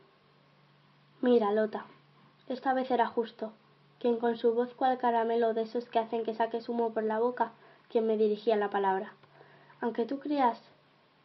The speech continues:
que por las noches cobramos vida, no es así. Y esta noche tampoco.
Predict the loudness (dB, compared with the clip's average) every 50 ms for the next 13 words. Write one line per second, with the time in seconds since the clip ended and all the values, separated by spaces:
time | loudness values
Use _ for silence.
0 | _ -6 -4 -4 -2 0 0 0 0 -2 -2 -2 -4 -4 -4 -8 -10 -8 -6 -4
1 | -2 0 2 2 2 0 -2 0 0 0 0 0 -2 -6 -10 -20 _ -4 -2 -2
2 | -2 -2 -2 -6 -4 -2 -4 -4 -4 -6 -14 _ _ _ _ _ _ _ _ _
3 | _ -4 -4 -2 -2 -2 -2 -2 -2 -2 -4 -2 -2 0 0 0 0 0 0 0
4 | -2 -6 -10